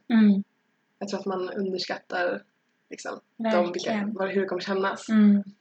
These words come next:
Speaker 1: Ja, för när jag har dolat ensamma mammor så har jag verkligen tänkt så här, om jag inte haft någon bredviddoula med så har jag verkligen tänkt, men oj, är det så här tufft att vara
Speaker 2: Ja.
Speaker 1: ensam med en födande?
Speaker 2: Mm.
Speaker 1: Och det är ju de allra flesta, är ju
Speaker 2: Mm.
Speaker 1: bara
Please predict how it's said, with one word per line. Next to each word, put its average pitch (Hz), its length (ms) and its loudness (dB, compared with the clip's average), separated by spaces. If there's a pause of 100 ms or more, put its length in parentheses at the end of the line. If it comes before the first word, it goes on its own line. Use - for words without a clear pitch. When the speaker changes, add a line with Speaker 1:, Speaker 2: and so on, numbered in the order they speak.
(760)
Speaker 1:
Ja, 240 100 -2
för 240 100 -2
när 233 100 4
jag 233 100 10
har 233 60 2
dolat 214 300 2
ensamma 214 460 2
mammor 202 400 2
så 214 120 -2
har 214 80 0
jag 208 80 0
verkligen 208 360 0
tänkt 208 280 -2
så - 80 -6
här, 202 280 -2 (320)
om 214 140 0
jag 220 80 2
inte 208 180 0
haft 214 180 0
någon 214 140 2
bredviddoula 214 520 2
med 220 180 0
så 226 100 0
har 226 40 2
jag 226 60 -2
verkligen 220 180 -8
tänkt, 214 200 -6
men 220 180 -2 (140)
oj, 233 280 0
är 220 80 0
det 220 80 -2
så 233 120 -2
här 233 360 -2
tufft - 420 -6
att 240 80 0
vara 226 120 6
Speaker 2:
Ja. 202 200 4
Speaker 1:
ensam 226 440 0
med 220 80 -4
en 220 60 -4
födande? 233 640 0 (100)
Speaker 2:
Mm. 220 300 2
Speaker 1:
Och 208 60 2
det - 80 0
är 208 300 0
ju 294 100 0
de 349 120 2
allra 226 300 0
flesta, 262 460 -6 (200)
är 247 180 6
ju 220 120 4
Speaker 2:
Mm. 214 40 4
Speaker 1:
bara 208 420 4